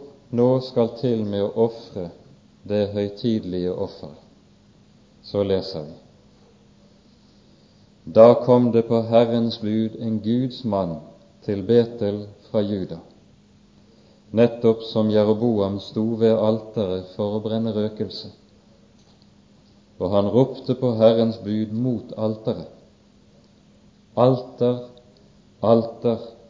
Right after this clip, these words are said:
så sier Herren: Det skal fødes en sønn for Davids hus. Josias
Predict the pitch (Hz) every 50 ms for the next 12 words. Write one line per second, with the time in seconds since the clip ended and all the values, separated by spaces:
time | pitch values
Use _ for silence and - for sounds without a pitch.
0 | _ _ _ _ _ _ _ _ _ _ _ _ _ _ _ - - - 127 127
1 | 135 139 135 135 - - 123 120 120 120 117 117 110 107 107 107 107 107 110 110
2 | 107 90 76 - - - - _ _ _ _ _ _ _ _ _ _ _ _ _
3 | _ _ _ _ _ _ _ _ _ _ _ _ _ _ _ _ _ _ _ _
4 | _ - 95 92 - - 107 101 95 - - - 107 107 110 110 117 110 - -
5 | 113 107 110 - - - 107 101 110 120 127 127 123 - - 120 117 110 117 117
6 | 117 113 113 113 107 - - - 92 85 - - - - - _ _ - - -
7 | - _ _ _ _ _ _ - - - - 92 101 107 110 - - - 101 98
8 | 95 98 98 95 95 - - -